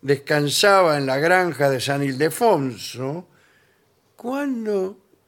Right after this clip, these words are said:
vayan unos médicos, dice, "Se muere el rey, se muere, está moribundo". Eh, y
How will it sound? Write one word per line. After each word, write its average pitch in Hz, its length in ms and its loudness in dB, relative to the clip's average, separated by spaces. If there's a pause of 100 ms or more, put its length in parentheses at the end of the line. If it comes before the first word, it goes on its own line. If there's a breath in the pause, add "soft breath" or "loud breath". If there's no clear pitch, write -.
vayan 220 360 -2
unos 147 260 -2
médicos, 147 720 0 (460 soft breath)
dice, 147 480 -6
"Se 147 240 -4
muere 185 420 2
el 139 140 0
rey, 139 400 -2
se 135 200 -4
muere, 170 380 -4
está 151 220 -2
moribundo". 151 960 -2 (840 soft breath)
Eh, - 360 -18
y 107 220 -16